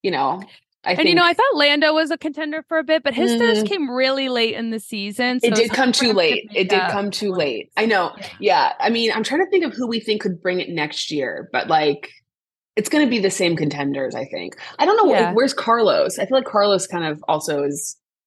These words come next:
Speaker 1: he comes in hot, but then he also, like, drops the ball sometimes.
Speaker 2: Yeah. Well, and if he doesn't repost, like,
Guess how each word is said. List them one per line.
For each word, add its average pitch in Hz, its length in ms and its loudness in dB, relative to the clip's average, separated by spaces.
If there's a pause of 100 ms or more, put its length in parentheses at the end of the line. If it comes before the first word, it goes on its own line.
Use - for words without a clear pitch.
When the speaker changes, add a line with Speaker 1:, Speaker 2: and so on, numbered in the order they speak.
(560)
Speaker 1:
he 214 100 -8
comes 269 220 2
in 214 80 2
hot, 170 320 2
but 190 80 0
then 175 100 0
he 180 140 2
also, 160 180 2
like, 165 140 -2
drops 147 240 -2
the 170 80 -8
ball 156 200 4
sometimes. - 720 -10 (140)
Speaker 2:
Yeah. 226 300 4
Well, 254 220 4
and 262 100 4
if 233 60 -2
he 285 60 0
doesn't 277 260 2
repost, 262 600 2
like, 208 200 0